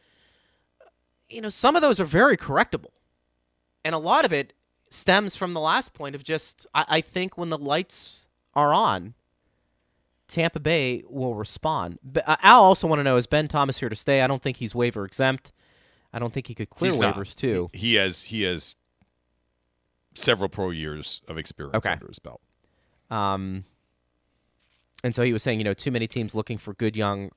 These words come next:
Speaker 1: right defenseman
Speaker 2: Right.
Speaker 1: prospects. And
Speaker 2: Well,
Speaker 1: I get
Speaker 2: so
Speaker 1: that.
Speaker 2: if he were to go back to the taxi squad, he would have to clear waivers 'cause he
Speaker 1: Yes.
Speaker 2: was, he was brought up. But keep in mind, if a team claims a player off waivers, they would need to keep that player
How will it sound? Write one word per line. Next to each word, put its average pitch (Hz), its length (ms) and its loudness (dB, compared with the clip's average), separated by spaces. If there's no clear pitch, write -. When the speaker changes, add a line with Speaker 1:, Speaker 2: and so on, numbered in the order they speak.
Speaker 1:
right 104 260 -2
defenseman 98 400 -6
Speaker 2:
Right. 90 140 -12
Speaker 1:
prospects. - 640 -4
And 349 140 -4
Speaker 2:
Well, 131 240 8
Speaker 1:
I - 40 -2
get 120 80 2
Speaker 2:
so 127 80 2
Speaker 1:
that. 120 60 4
Speaker 2:
if 117 100 -2
he 175 140 0
were 165 100 4
to 143 80 0
go 127 120 2
back 113 300 0
to 113 100 -8
the 95 100 -8
taxi 98 360 -6
squad, 85 280 -6
he 90 100 -8
would 92 160 0
have 87 140 -4
to - 80 -18
clear 80 200 -12
waivers 73 500 -6
'cause 90 180 -6
he 92 120 -8
Speaker 1:
Yes. 87 120 -4
Speaker 2:
was, 76 200 -8
he 92 120 -8
was 80 160 -6
brought 73 380 -8
up. 80 400 -8
But 82 380 0
keep 196 220 -2
in 113 100 -2
mind, 110 260 0
if 92 60 -2
a 90 80 -6
team 139 400 -4
claims 113 1040 -6
a 104 80 -4
player 104 340 0
off 92 160 0
waivers, 98 560 -2
they 117 140 2
would 131 120 0
need 117 160 -4
to 95 60 -10
keep - 340 -14
that 92 240 -6
player 82 600 -6